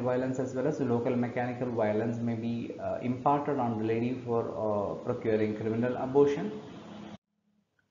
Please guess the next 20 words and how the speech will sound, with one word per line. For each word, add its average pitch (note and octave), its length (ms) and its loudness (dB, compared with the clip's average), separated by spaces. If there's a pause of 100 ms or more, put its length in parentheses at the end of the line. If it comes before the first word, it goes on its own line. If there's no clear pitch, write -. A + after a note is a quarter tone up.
(800)
Uh, C3+ 520 4 (100)
general D#3 260 4
mechanical D3+ 600 4
violence, B2+ 540 4
the B2 220 2
mechanism C3 460 0
of, B2 360 -2
of A#2+ 280 -4
action A#2 360 0
may A2 80 -2
be, A#2 160 0
uh, G2+ 220 -2
pressure G#2+ 440 -2
on G#2 300 0
uterus C#3+ 580 0
or, G2+ 240 0
uh, G2+ 800 -2
causing A2+ 300 -2
uterine G#2+ 420 -2
hemorrhage B2+ 520 -2